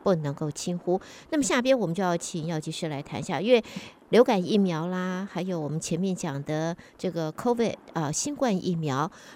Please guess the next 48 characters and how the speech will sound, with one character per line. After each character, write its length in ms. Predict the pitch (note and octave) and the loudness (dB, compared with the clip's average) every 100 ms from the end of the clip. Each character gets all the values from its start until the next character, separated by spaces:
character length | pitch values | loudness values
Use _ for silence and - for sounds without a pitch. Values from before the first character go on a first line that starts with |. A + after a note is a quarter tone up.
| - | 0
然 120 | A#3+ | 0
后 180 | E4 D4 | 2 2
呢， 140 | B3 | 2
还 120 | A#3 | 2
有 140 | A#3+ A#3+ | 2 4
长 260 | A#3 D#3 | 2 0
辈 220 | D#3+ C#4 | 2 2
们、 180 | A#3 G#3 | 2 2
年 140 | G3 F#3+ | 2 0
纪 140 | A#3 | 0
大 280 | A3+ A#3+ G#3+ | 0 2 2
的 140 | G3 | 0
朋 220 | F#3+ G3 | 0 0
友 120 | A#3 A3 | 2 2
们， 300 | G3 G#3 G#3 | 4 4 4
也 140 | F3+ | 2
许 320 | G#3 G3 E3+ - - - | 2 2 2 0 -8 2
还 140 | A#3 | 6
有 100 | G3 | 8
一 40 | |
些 200 | F#3+ A3 | 6 4
其 480 | G#3 - - F3+ A3+ - | 2 0 0 0 -2 -4
他 380 | - C4+ C4+ | -6 -4 -2
的 220 | C#4 E3+ - - | 2 2 2 -4
点 160 | - E3+ | 2 2
点 160 | G#3 D#3 | 4 0
滴 160 | F#3+ | -2
滴 160 | G3 C4 | 0 2
的 100 | G#3+ - | 2 2
这 100 | G#3 | 2
一 120 | D3 | 2
些 200 | - D#3+ - - - | 0 0 0 -4 0
夯 160 | G3 | 2
不 60 | G3 | 2
啷 180 | F3 F3+ | 0 2
的 140 | D#3 | 0
疫 160 | - C3 | 0 -4
苗。 260 | A#2+ C2+ - - | -4 -6 -6 0
那 140 | G3+ | 4
还 60 | F#3+ | 6
有 80 | F3+ | 4
出 220 | - C#4 | 2 0
国 220 | A#3 F3 | 4 6
的 100 | G#3+ | 6
朋 200 | D#3+ F3 | 4 4
友， 140 | G3+ D#3+ | 4 4
还 160 | F3+ | 4
有 240 | F3 F3 | 4 4